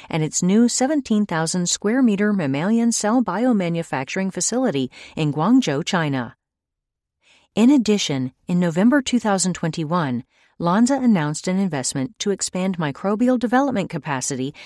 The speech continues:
at its facility in Visp, Switzerland. Also in October two thousand twenty-one, Lonza announced plans to expand its mammalian-based biologics development services at its site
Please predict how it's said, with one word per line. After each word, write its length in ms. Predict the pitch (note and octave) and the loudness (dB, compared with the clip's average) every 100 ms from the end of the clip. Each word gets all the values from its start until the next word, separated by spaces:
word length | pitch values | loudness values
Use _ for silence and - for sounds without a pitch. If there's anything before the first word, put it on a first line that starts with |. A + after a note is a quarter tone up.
| - | -10
at 120 | F3 | -6
its 160 | F3+ - | -4 -4
facility 580 | G3+ - C#4+ F3+ D3 - | -4 -2 0 0 -4 0
in 160 | G#3 | 0
Visp, 280 | D#3+ C#3+ - - | 0 -2 -4 -6
Switzerland. 680 | - A3+ - A3+ D3+ A#2+ - _ _ _ _ _ _ _ - | -4 -2 -2 -2 -2 -4 -8 _ _ _ _ _ _ _ -6
Also 480 | D#3 G#3 - A3 G3 - | 0 0 2 0 0 -2
in 100 | E3 | -2
October 500 | C#3 - G3 G#3 F#3 | -2 -4 -2 0 -2
two 200 | - D3+ | -2 -6
thousand 320 | C#3 C3 C#3 | -4 -4 -4
twenty-one, 640 | - C#3 C#3 B2+ B2+ D3 - _ - | -4 -6 -4 -4 -4 -6 -10 _ -8
Lonza 380 | D3+ C#3+ D3+ G3 | -2 -2 0 0
announced 520 | A3 F#3 C#3 C#3+ - | 2 2 0 -4 -8
plans 360 | - C#3 B2+ C#3+ | -6 -4 -4 -4
to 120 | G3+ | -2
expand 420 | G3 - D3+ C3+ | -2 -2 -2 -4
its 160 | D#3+ - | -4 -4
mammalian-based 840 | D3 C3+ D3 G3+ A3 F#3+ F3+ - - | -4 -2 -2 0 0 0 -4 -4 -4
biologics 640 | E3+ E3 E3 A#3 C#4+ - | -2 -2 -4 -4 -6 -4
development 500 | A#3+ D#3+ C#3 C#3+ C#3 | -4 -2 -4 -4 -2
services 640 | - C3 B2 - C3 - - - - | -2 -2 -4 -4 -4 -6 -10 -20 -8
at 100 | G3 | -2
its 160 | G3 - | -2 0
site 380 | - C#4 E3+ | 0 0 -2